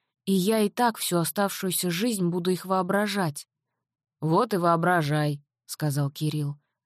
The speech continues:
«Воображение милосерднее действительности». И мне показалось, что он сказал это с завистью, хоть и был абсолютно неправ.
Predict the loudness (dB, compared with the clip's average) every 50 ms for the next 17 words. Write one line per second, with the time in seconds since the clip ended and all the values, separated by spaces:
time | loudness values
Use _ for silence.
0 | _ _ _ _ _ -2 2 2 2 4 4 2 2 2 2 2 0 2 2 2
1 | 2 2 2 2 2 2 2 0 0 -2 -2 -2 -2 -2 0 0 0 0 0 -2
2 | -2 -4 -6 -6 -6 -4 -2 -2 -2 -2 -4 -6 -4 -4 -6 -6 -8 -12 -14 -14
3 | -18 _ _ _ _ _ _ _ _ _ _ _ _ _ _ _ _ _ _ _
4 | _ _ _ _ _ _ _ _ 0 2 2 4 4 2 0 0 -4 -6 -4 -4
5 | -4 -4 -2 -2 -2 -2 -4 -4 -6 -6 -8 -6 -4 -4 -2 -2 -4 -6 -6 -6
6 | -6 -4 -4 -4 -4 -4 -6 -6 -6 -8 -8 -6 -6 -6 -4 -2 -2 -2 -2 -4
7 | -4 -6 -8 -8 -8 -8 -8 -8 -10 _ _ _ _ _ _ -10 -10 -8 -6 -6
8 | -4 -2 -2 -2 -2 -2 -4 -8 -8 -8 -6 -4 -2 -2 -2 -4 -4 -4 -4 -2
9 | -2 -2 -4 -6 -8 -6 -6 -6 -6 -8 -12 -18 _